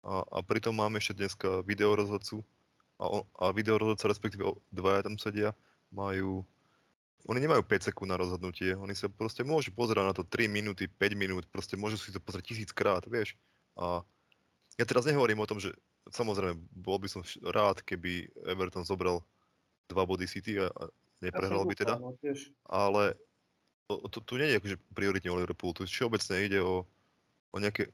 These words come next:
Speaker 1: je zaužívané pravidlo a taká istá situácia sa pos-, posudzuje opačným spôsobom.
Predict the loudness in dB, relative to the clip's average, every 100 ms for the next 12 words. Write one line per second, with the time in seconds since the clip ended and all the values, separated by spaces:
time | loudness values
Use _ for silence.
0 | _ -2 6 6 6 2 0 0 0 2
1 | 0 -2 -6 _ _ -10 -2 0 2 0
2 | -4 -10 -2 -2 -2 -4 -4 -8 -10 _
3 | _ _ _ _ _ _ _ -4 -4 -4
4 | -14 -16 -10 -10 -8 -8 -8 -8 -2 -2
5 | -2 _ _ _ _ _ _ _ -2 0
6 | 0 -2 -8 -6 -4 -4 -4 -8 -8